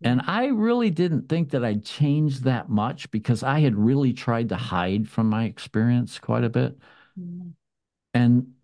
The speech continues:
Speaker 1: but because of that acceptance, because of that tolerance, because of the truth that I was trying to follow,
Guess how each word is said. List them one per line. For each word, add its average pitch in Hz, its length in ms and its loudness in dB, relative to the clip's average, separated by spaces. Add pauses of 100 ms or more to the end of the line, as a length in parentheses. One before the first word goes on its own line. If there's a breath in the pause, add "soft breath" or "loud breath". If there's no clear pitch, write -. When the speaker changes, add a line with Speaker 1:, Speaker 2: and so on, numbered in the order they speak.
(160)
Speaker 1:
but 131 320 0
because 185 540 0
of 139 240 -2
that 110 240 -2
acceptance, 139 1080 0 (200)
because 147 320 0
of 131 140 4
that 104 260 0
tolerance, 107 880 -2 (140)
because 135 360 0
of 117 120 2
the 90 160 0
truth 117 600 0
that 90 140 -2
I 92 120 0
was 90 160 -4
trying 104 340 0
to 90 80 -2
follow, 90 580 -2